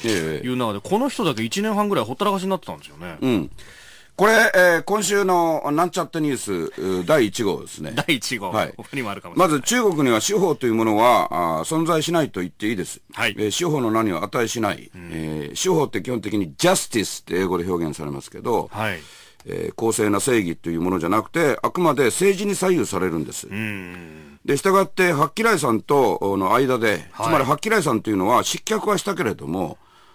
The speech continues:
Speaker 1: お、実は中国の、お、格差を批判して、この薄熙来さんに、えー、シンパシーを持ってる人や薄熙来さんに養われてきた子分たちが、今も脈々と中国共産党の内部にも大量にいるんですよ。
Speaker 2: はい。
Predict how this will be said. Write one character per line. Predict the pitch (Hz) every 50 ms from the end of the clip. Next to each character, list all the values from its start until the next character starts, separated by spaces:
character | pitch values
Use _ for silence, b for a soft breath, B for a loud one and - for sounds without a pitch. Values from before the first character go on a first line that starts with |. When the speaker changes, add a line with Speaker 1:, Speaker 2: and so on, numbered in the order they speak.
| b b
Speaker 1:
お、 | - 135 131 135
実 | 135 165 160 - 208
は | 185 156
中 | 147 - 190 190 175
国 | 160 139 - 143
の、 | 156 156 139 117 85 95 104 104 101
お、 | 92
格 | - - 175 170 -
差 | - 135 110
を | 101 85
批 | 78 101 95
判 | 117 131 127 127
し | 110 -
て、 | - 143 123 95 76 67 B B B B B B B B -
こ | - 139
の | 131
薄 | 123 139 151 -
熙 | - 196
来 | 190 175 156
さ | 139 139 117
ん | 113 113 123
に、 | 139 151 143
え | 120 95 104 101 98 98 95 95 92
ー、 | 90
シ | - 156 165
ン | 151
パ | - 139
シ | 127 - 113
ー | 101
を |
持 | 98 110 120
っ | 110
て | - 107
る | 92 95
人 | - -
や | 123 107
薄 | 98 113 104
熙 | - 151
来 | 151 143 131
さ | 131 104
ん | 101 110
に | 113 104 90 82
養 | 104 117 - 147
わ | 147 151
れ | 143 120
て | 90 - -
き | -
た | - 95 90
子 | - - 143
分 | 147 139 104 82
た | - 76
ち | 76 - 90
が、 | 85 76 -
今 | - - 165 208 202 214 196
も | 147 110 90
脈 | 85 90 98 113 123 - - 175
々 | 196 202 190 -
と | - 190 180 156
中 | - - 208 226
国 | 185 151 - -
共 | - 131 147
産 | 143 160 156 151
党 | 160 156
の | 160 139
内 | 147 147 135
部 | 92 90
に | 78
も | 78 87 - b b b b b b -
大 | - - 175 202 214
量 | 226 214 214
に | 202 170
い | 151
る | 156 220 247
ん | 196 107
で | -
す | - -
よ。 | - 80 - -
Speaker 2:
は | - - 92 95 98 98 95
い。 | 87 85 76